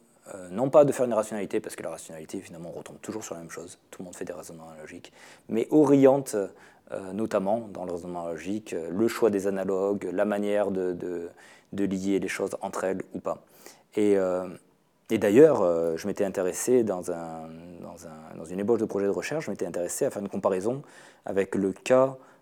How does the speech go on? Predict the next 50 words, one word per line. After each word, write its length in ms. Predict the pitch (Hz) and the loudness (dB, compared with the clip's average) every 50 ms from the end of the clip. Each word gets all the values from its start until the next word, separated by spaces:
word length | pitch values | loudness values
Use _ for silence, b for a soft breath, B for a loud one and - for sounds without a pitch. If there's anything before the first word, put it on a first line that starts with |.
| b _ - | b _ -6
de 160 | 92 95 92 | -2 -2 0
la 520 | 87 87 85 85 85 82 82 80 78 78 78 | 2 2 2 2 2 2 2 2 0 -2 -4
France 600 | - - - - - 139 151 147 139 - - - | -8 -12 -2 4 6 6 6 4 0 -4 -2 0
et, 220 | 104 98 95 95 | 2 4 4 4
euh, 140 | 90 87 87 | 2 2 0
du 100 | 87 92 | -2 -4
covid 200 | - - 95 110 | -6 -4 -4 -2
dix-neuf. 440 | 104 98 98 90 87 82 80 - - - - | -2 -4 -6 -8 -10 -14 -16 -18 -18 -16 -16
Et 60 | - | -12
j'avais, 380 | 87 80 73 78 85 85 82 | -12 -10 -6 -6 -4 -4 -4
euh, 100 | 78 76 76 76 | -4 -6 -8 -10
j'avais 160 | 85 - 78 85 | -14 -12 -12 -8
commencé 340 | - - 95 92 - - 107 | -8 -6 -6 -6 -2 0 0
à 20 | |
regarder 300 | 90 95 90 90 90 98 | 2 2 2 2 0 0
un 60 | 95 | -2
peu 300 | 95 - - 113 113 113 B B B B B B B _ | -4 -2 -2 0 0 -2 B B B B B B B _
ce 100 | - - | -12 -6
que 80 | - 95 | -6 -4
disaient 240 | 87 90 87 104 | -4 -2 -2 -2
certains 340 | 98 - 90 - - 92 90 | -2 -2 -6 -8 -6 -6 -6
intellectuels 540 | 92 90 87 92 95 87 - - - 101 - | -6 -6 -4 -6 -6 -6 -6 -2 -2 -2 -2
français 380 | - - 95 92 - - 107 98 | -2 -8 -10 -8 0 0 0 0
sur 340 | - - - - - 98 | 0 -6 -8 -8 -8 -8
le 140 | 87 82 - | -8 -10 -8
covid 160 | - 85 85 | -8 -8 -8
dix-neuf, 340 | - 82 90 110 135 131 - | -8 -6 -4 -2 -2 -2 -4
et 40 | 101 | -10
c'était 280 | - - - - - - | -12 -14 -12 -12 -12 -6
très 180 | - - - | -2 0 0
intéressant 380 | 110 98 - 98 87 - 113 110 | 0 0 -2 -4 -4 -4 -4 -2
de 80 | 104 | -2
voir 340 | 90 85 92 110 123 127 - b b b b b b b _ | -2 -2 -2 -4 -4 -4 -8 b b b b b b b _
qu'assez 260 | - 110 - - 165 | -6 -2 4 4 6
rapidement, 420 | 143 120 - - 107 107 131 143 | 6 4 2 0 -2 0 0 -2
en 40 | 127 | -2
fait, 300 | 110 - 131 135 127 - | -2 -2 -2 -2 -2 -4
euh, 240 | - 104 98 98 - - - | -8 -6 -6 -6 -8 -8 -8
ils 60 | - - | -10 -10
se 120 | - 104 | -10 -10
mettaient 260 | 101 - - 123 120 | -10 -6 0 0 0
à 100 | 113 98 | 0 0
faire 200 | 95 - 120 107 | -2 -6 -8 -4
des, 260 | 104 98 95 87 87 | -2 -2 -2 -2 -4
des 180 | 90 92 90 95 | -6 -8 -8 -8
analogies 520 | 95 90 90 90 92 87 87 117 127 120 | -8 -8 -8 -8 -8 -6 -6 -4 -4 -2
avec 220 | 104 - 101 - - | -4 -4 -6 -8 -10
la 60 | 90 | -6
défaite, 440 | 82 90 - - 101 101 - - - | -6 -6 -6 -6 -8 -10 -10 -12 -12
euh, 80 | - | -12